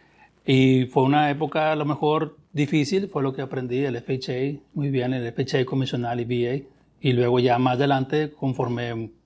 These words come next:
fue pasando el tiempo, se volvieron a abrir las puertas para los préstamos, <clears throat> los non-Q M.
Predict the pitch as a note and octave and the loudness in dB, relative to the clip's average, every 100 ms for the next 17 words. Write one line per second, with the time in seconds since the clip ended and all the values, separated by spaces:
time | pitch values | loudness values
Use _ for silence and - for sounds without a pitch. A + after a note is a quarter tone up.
0 | _ _ _ - - C3+ C3 C3 C3+ C3+ | _ _ _ -8 -4 -2 0 2 2 2
1 | B2+ C3 D3+ D#3+ _ _ _ _ - - | 0 2 0 -2 _ _ _ _ -8 2
2 | C3+ B2+ C3 D3 B2+ B2+ C3 - B2 B2 | 4 4 4 2 2 -2 -4 -6 -6 -6
3 | - A#2+ A2+ B2 - C#3 B2+ A#2 G#2+ - | -8 -8 -8 -8 -6 -6 -6 -6 -10 -14
4 | - _ _ - C#3+ C#3+ A#2+ A#2 B2 B2 | -18 _ _ 0 4 6 4 2 0 -2
5 | B2 A#2+ | -4 -4